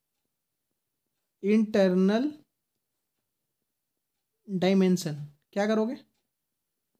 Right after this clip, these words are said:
लेंथ में से नाइंटी एट माइनस थिकनेस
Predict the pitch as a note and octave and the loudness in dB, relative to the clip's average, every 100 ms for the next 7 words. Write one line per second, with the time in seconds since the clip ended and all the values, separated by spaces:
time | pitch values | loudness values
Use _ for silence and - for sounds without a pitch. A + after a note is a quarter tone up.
0 | _ _ _ _ _ E3+ F#3+ A#3+ B3 A3+ | _ _ _ _ _ 0 2 2 2 2
1 | G3 A3 B3 - _ _ _ _ _ - | 4 0 -4 -8 _ _ _ _ _ -4
2 | F3 G3+ G#3+ B3+ F#3+ G3+ B3 - - _ | 0 2 0 -2 2 2 2 -2 -20 _
3 | E3+ F#3 G3+ G#3 G3 C#4+ - _ _ _ | -2 0 2 2 0 -2 -10 _ _ _
4 | _ _ _ _ - A3 A3 A#3+ D#4+ - | _ _ _ _ -2 -2 0 0 -2 -6